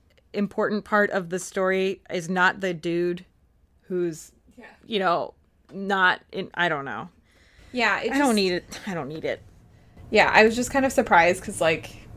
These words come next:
Speaker 2: it's, like, already, it's, like, you already had your opportunity to talk about it and you chose not to, which made you seem like a relatively normal and decent human being.
Speaker 1: Yeah.
Speaker 2: So, I don't know. Yeah. So,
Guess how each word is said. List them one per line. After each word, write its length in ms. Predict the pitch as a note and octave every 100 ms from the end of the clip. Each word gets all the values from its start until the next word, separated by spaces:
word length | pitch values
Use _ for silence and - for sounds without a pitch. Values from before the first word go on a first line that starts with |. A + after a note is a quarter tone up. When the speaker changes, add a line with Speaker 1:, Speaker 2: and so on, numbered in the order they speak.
| - - - - - -
Speaker 2:
it's, 160 | G3 -
like, 260 | F#3 - -
already, 520 | G3 F#3 F3 F#3 F3+
it's, 140 | F3+ G3
like, 160 | F#3+
you 60 | G3
already 180 | G#3+ A3
had 180 | F#3 F3
your 100 | D#3+
opportunity 680 | F3 F3+ - E3+ E3+ F3 E3+
to 100 | E3
talk 260 | - - -
about 260 | F3 F#3+
it 240 | A3+ B3 -
and 140 | F#3+ F3+
you 60 |
chose 220 | F3+ E3+ E3
not 240 | E3 -
to, 340 | - G#3 B3 B3+ - - - -
which 240 | F3+ -
made 200 | F3+ E3+
you 100 | F3
seem 340 | - F#3 F3
like 220 | E3+ D#3+ D#3+
a 200 | D#3+ -
relatively 640 | F3 D#3+ F3 F3+ F3 E3+ E3
normal 540 | E3+ E3+ E3+ E3+ E3
and 420 | D#3+ D#3+ D#3 F3 -
decent 360 | F3 F#3 E3+
human 320 | F#3 F3+ E3+
being. 400 | E3 D#3+ F3+ C4 - - -
Speaker 1:
Yeah. 280 | F#3 G#2 C#2+
Speaker 2:
So, 260 | A#2 - -
I 100 | F3
don't 100 | D#3
know. 160 | - -
Yeah. 280 | E3+ - -
So, 340 | - F3+